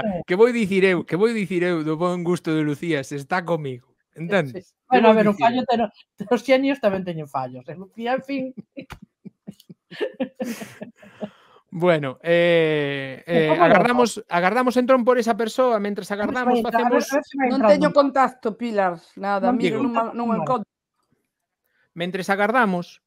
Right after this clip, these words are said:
Speaker 2: facemos o outro sorteo que tiñamos pendente.
Speaker 1: Vale, fai o que,
Speaker 2: Pareceche?
Speaker 1: fai o que ti queras, ti es o xefe.
Speaker 2: Eh, porque tocaba ás catro, pero se o facemos agora, así despois xa falades do tirón.
Speaker 1: Vale, moi
Speaker 2: ¿No?
Speaker 1: ben.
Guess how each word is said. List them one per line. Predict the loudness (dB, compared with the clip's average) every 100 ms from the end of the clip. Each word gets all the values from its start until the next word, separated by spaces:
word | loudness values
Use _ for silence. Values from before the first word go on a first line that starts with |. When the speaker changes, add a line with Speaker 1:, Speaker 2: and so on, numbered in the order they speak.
| _
Speaker 2:
facemos | 0 2 2 2 4
o |
outro | 4 4 0
sorteo | -2 -2 -4 -6
que | -10
tiñamos | -6 -6 -6 -8
pendente. | -10 -12 -20 _ _ _ _ _ _ _
Speaker 1:
Vale, | -10 -6 -4 -4 -4 -2
fai | 0 2
o | 2
que, | -2
Speaker 2:
Pareceche? | -6
Speaker 1:
fai | -2 -2 -2
o |
que | -6
ti | -8
queras, | -4 -4 -4
ti | -4
es | -4
o | -6
xefe. | -6 -8 -8 -14 -12
Speaker 2:
Eh, | -8 -4 -4 -4 -6
porque | -6 -4 -6 -10 -20 -12
tocaba | -4 2 6 6
ás |
catro, | 4 2 2 0
pero | -6 -6
se | -6
o | -6
facemos | -6 -4 -2
agora, | 0 0
así | 0 -2
despois | -6 -6 -6
xa | -6
falades | -4 -4
do | -4 -6
tirón. | -4 -4 -8 _ _ _ _ _ _
Speaker 1:
Vale, | -10 -8 -6 -6
moi | -6
Speaker 2:
¿No? | -6
Speaker 1:
ben. | -6